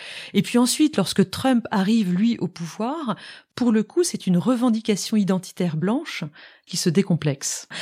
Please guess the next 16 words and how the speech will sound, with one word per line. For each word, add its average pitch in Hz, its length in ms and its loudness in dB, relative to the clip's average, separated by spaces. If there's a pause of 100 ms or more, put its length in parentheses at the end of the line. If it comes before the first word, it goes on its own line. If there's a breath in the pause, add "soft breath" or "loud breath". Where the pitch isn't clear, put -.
(300 loud breath)
Et 247 80 -2
c'est 240 180 0
vrai 247 260 -2
qu'aujourd'hui, 226 600 0
beaucoup 262 760 -4
d'observateurs 208 1400 0
pointent 302 440 -2
l'image 240 580 0
de 190 80 0
l'homme 233 360 2
noir 233 540 0
ou 208 80 0
du 202 240 0
jeune 240 300 0
homme 220 180 2
noir 214 540 0